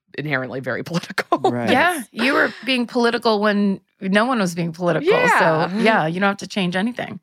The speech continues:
Speaker 1: Yeah, I'm like, "It's already a show about abortion." I think it's, like, pretty on topic for what we're <laughs> doing here.
Speaker 3: Don't worry about it.
Speaker 1: I think that, so there was, like, some guy, some, like, right-wing, uh, guy who called himself a playwright, um, wrote, like, a response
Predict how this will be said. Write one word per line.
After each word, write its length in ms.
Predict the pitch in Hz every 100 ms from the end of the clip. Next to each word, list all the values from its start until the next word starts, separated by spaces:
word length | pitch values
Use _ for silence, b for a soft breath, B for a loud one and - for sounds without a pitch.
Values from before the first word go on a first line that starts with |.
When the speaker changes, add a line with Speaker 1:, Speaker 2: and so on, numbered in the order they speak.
| -
Speaker 1:
Yeah, 240 | 240 -
I'm 120 | 165
like, 140 | 208 202
"It's 120 | 226
already 360 | 320 311 294 233
a 40 |
show 220 | - 226
about 180 | 196 180
abortion." 420 | 165 160 156 139
I 80 | 131
think 140 | 156
it's, 160 | 143 -
like, 160 | 147 -
pretty 240 | 170 151
on 160 | 139 139
topic 440 | 139 135 135 -
for 340 | - 135 139 -
what 200 | 185 185
we're 180 | 190 247 -
<laughs> 160 | 262 -
doing 300 | 269 254 254
here. 120 | -
Speaker 3:
Don't 260 | 294 247 240
worry 360 | 247 240 226 208
about 500 | 180 185 175 165 156
it. 200 | - -
Speaker 1:
I 120 | - 285
think 140 | 349
that, 180 | 427 -
so 160 | - 254
there 140 | 233
was, 120 | 247
like, 160 | 285 -
some 460 | - - 233 359
guy, 680 | 220 147 147 151 156 160 156 - -
some, 180 | 180
like, 140 | 160 156
right-wing, 580 | 139 139 147 143 139 135
uh, 400 | 139 131 127 127
guy 220 | 131 131
who 100 | 143
called 220 | - 120
himself 280 | 120 131 131
a 60 | 123
playwright, 600 | - - 127 160 175 185 _ _ -
um, 500 | 156 143 135 139 139 -
wrote, 380 | 151 156 151 175 -
like, 200 | 160 -
a 100 | 156
response 800 | 139 143 - 147 147 202 - -